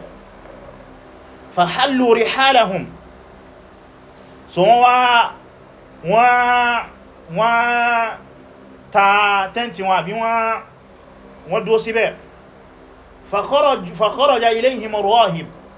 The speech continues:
So, rabbi yẹn, ó wá wá bá wọn. Wa kanu qabla dhalik.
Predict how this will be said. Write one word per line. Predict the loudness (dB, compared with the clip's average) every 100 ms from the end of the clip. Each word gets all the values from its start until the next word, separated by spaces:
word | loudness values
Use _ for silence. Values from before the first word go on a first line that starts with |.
| -20 -20 -20 -20 -20 -20 -20 -20 -20 -20 -8
So, | 0
rabbi | 2 4 4 2
yẹn, | -2 0
ó |
wá | 4 4
wá | 4
bá | 4 2
wọn. | 0 -4 -12 -20 -20 -20 -20 -20 -20 -20 -20 -20 -20 -20 -12 -2
Wa | -2
kanu | 0 -2 -2 -2
qabla | -2 0 0
dhalik. | 2 2 0 -6